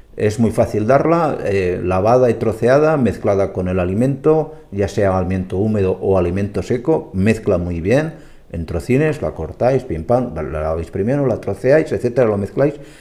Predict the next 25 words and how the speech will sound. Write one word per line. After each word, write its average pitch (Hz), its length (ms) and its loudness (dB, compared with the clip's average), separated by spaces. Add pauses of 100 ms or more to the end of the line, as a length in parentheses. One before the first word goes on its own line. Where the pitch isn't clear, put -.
(300)
y 113 100 0
te 123 140 4
va 127 100 6
a - 20 6
aportar 98 360 0
desde 98 220 -2
vitaminas 107 600 -2
A, 95 380 -2
B, 101 540 0
C, - 520 0 (120)
la 90 260 0
E 180 360 -2
y 127 100 0
la 110 160 6
F, - 360 0
que 107 120 -2
muy 135 140 0
pocos 139 320 -4
alimentos 117 460 -4
tienen 107 240 -4
vitamina 95 580 -4
F. - 320 -10 (680)
No 113 300 2
es 117 180 -4
cierto 117 760 2